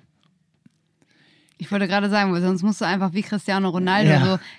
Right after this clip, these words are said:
Speaker 1: zum krassen Krafttrainingsmonster werden,
Speaker 2: Ja, das
Speaker 1: wo
Speaker 2: stimmt.
Speaker 1: alle dann sagen, „Das ist der erste Fußballer, der richtig Krafttraining macht.“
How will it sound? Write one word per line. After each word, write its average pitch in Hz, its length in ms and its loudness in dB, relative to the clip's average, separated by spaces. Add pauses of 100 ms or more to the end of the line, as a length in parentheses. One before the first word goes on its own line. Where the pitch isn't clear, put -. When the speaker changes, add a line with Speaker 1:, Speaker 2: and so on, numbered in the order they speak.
(240)
Speaker 1:
zum 196 200 -2
krassen 185 400 -2
Krafttrainingsmonster 170 1400 -2
werden, 170 400 -2
Speaker 2:
Ja, 123 80 -2
das 131 100 -4
Speaker 1:
wo - 40 -10
Speaker 2:
stimmt. 170 140 -2
Speaker 1:
alle 185 160 2
dann 185 180 2
sagen, 175 480 2
„Das 190 260 -2
ist - 100 -6
der 208 160 2
erste 208 260 -2
Fußballer, 208 480 0
der 196 140 2
richtig 202 260 -2
Krafttraining 175 560 -2
macht.“ 196 260 -4